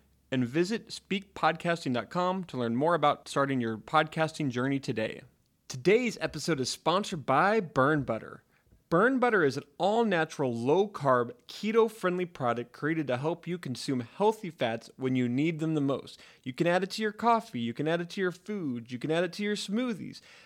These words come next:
You can even consume it straight out of the pouch. My favorite way to use it is add my mocha Burn Butter to my coffee. You give it a nice blend, and you're ready to go.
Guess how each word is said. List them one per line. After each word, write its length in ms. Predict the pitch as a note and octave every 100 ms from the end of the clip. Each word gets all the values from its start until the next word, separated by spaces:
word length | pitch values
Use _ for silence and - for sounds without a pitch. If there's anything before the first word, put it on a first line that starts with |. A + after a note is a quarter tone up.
| -
You 120 | E3
can 180 | F#3+ -
even 380 | - A#3 A#3 B3
consume 480 | A#3 G3+ - E3+ D#3+
it 180 | D#3 -
straight 440 | - - D#3+ E3+
out 220 | - B2+ C#3
of 60 |
the 80 | C3
pouch. 600 | - B2+ - - - - _ _ _ _ _ _ _ -
My 300 | C3+ G3+ B3+
favorite 380 | - F3+ D3+ A#2+
way 160 | B2
to 100 | A#2
use 340 | A#2 A2+ A2+ A2
it 120 | B2+ - _ _
is 200 | - C3+ -
add 240 | C3+ D3
my 380 | C#3+ C#3 D3+ D#3 D#3
mocha 480 | B2 B2 D#3 G#3 F3
Burn 340 | C3 C3 B2 A#2+
Butter 320 | A#2+ A#2+ C#3
to 180 | - C#3
my 100 | C#3+
coffee. 540 | - F3 F3 A2+ - _ _ -
You 80 | C3
give 140 | D#3
it 60 | D3
a 60 |
nice 360 | C3 C#3+ F#3 F#3+
blend, 440 | - C3 C3+ D#3 - _ -
and 100 | E3+
you're 100 | F3+
ready 220 | G#3+ G3+
to 80 | G3
go. 380 | A3+ E3 -